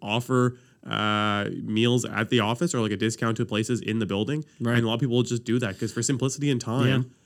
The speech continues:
Speaker 1: you don't have time necessarily to come home and cook and clean and all those things.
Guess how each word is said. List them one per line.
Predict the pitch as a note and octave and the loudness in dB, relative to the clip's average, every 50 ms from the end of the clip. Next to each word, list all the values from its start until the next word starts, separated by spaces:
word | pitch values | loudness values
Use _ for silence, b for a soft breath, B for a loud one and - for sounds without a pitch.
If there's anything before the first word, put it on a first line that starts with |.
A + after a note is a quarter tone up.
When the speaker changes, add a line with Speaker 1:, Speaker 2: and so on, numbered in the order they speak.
| b b b | b b b
Speaker 1:
you | - C3 | -4 -2
don't | B2 C3+ C3+ | 0 0 0
have | C3 C3 A#2+ | 0 -2 -2
time | - A#2+ A#2+ A#2+ | -2 -2 -2 0
necessarily | B2 A#2+ B2 A#2 A2 | 0 0 0 -2 -2
to | - | -2
come | - A2 | -2 -2
home | A2 A2 G#2+ | 0 0 0
and | G#2+ G#2 | -2 -2
cook | - A2 - | -4 -6 -6
and | G#2+ G2+ | -8 -6
clean | - A2+ A2+ A2 | -4 -2 -2 0
and | A2+ G#2 | 0 0
all | G2+ G#2 G#2 | 0 -2 -2
those | G#2 G2+ - | -2 -2 -2
things. | - C3+ E3 F3+ | -2 -2 0 -2